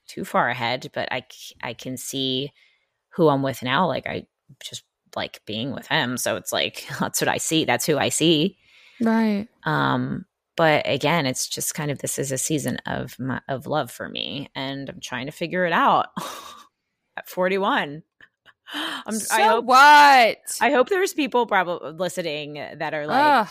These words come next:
Speaker 1: "I'm still trying to figure it out," and I'm like,
Speaker 2: Frickin'
Speaker 1: "Wait."
Speaker 2: timelines.
Speaker 1: No, there are people that are still trying to figure it out that told me that,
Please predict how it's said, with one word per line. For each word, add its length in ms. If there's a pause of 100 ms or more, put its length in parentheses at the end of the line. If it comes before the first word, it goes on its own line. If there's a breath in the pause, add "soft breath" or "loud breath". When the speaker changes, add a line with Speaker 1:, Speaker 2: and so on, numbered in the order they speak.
(120)
Speaker 1:
"I'm 140
still 180
trying 200
to 60
figure 280
it 60
out," 220
and 100
I'm 140
like, 280 (300)
Speaker 2:
Frickin' 200 (120)
Speaker 1:
"Wait." 80
Speaker 2:
timelines. 680
Speaker 1:
No, 140
there 240
are 60
people 360
that 120
are 80
still 180
trying 200
to 40
figure 200
it 60
out 140
that 140
told 220
me 140
that, 340